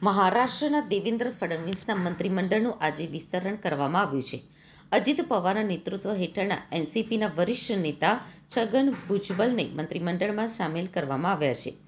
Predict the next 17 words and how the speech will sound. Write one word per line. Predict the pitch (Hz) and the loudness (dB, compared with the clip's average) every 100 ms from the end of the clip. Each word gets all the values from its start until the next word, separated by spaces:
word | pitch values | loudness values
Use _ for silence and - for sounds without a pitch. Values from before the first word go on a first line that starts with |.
| - - - - | -20 -20 -20 -8
આજે | - 160 | -2 0
સવારે | 160 180 196 240 | 2 2 4 2
બરાબર | 196 185 180 202 196 | 2 0 0 0 -2
દસ | 156 196 214 175 | 0 0 0 -2
વાગે | 165 180 160 | -2 -2 -6
મહારાષ્ટ્ર | 143 190 226 247 240 254 | -4 0 2 2 0 -2
રાજભવન | 196 160 160 165 156 160 | 0 0 -2 -4 -4 -4
ખાતે | 185 160 175 | -6 -4 -4
આયોજિત | - 151 147 180 208 - | 0 2 2 0 -4 -6
એક | 160 | -8
સમારોહમાં | - 175 196 214 175 156 180 214 - - - - | -4 -2 0 2 0 2 0 -2 -12 -20 -8 0
છગન | 233 226 269 | 2 4 2
ભુજબલે | 175 185 185 175 196 202 - - - | 2 -2 -2 0 2 2 -4 -12 -4
મંત્રી | 220 220 254 | -2 0 0
તરીકે | 262 202 185 - 214 | 0 -2 -2 -4 -4
શપથ | - 180 156 - | -4 -4 -4 -4
લીધા. | 180 156 | -4 -4